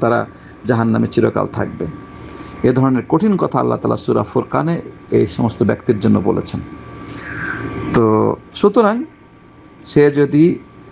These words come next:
প্রকৃতভাবে খাঁটিভাবে তওবা করে ফিরে না আসে, আপনার জন্য এখনও উচিত হলো যে আপনি তার কাছ থেকে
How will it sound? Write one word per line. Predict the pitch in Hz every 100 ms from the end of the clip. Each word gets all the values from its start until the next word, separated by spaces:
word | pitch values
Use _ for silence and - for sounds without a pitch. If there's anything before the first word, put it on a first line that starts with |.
| -
প্রকৃতভাবে | 127 - 139 127 127 127
খাঁটিভাবে | - 127 123 127 120 120 120
তওবা | 123 113 117
করে | 113 117 113
ফিরে | 117 131 123
না | 123 131
আসে, | 127 - 180 277 - - - -
আপনার | 107 - 113 110
জন্য | 120 120 120 -
এখনও | 117 - 165 160 110 - - - - - - - - - -
উচিত | - 117 156 160 131
হলো | 143 165 254 - - - 101
যে | 110 110
আপনি | 104 117 110
তার | 110 107
কাছ | 104 107
থেকে | - 113 143 190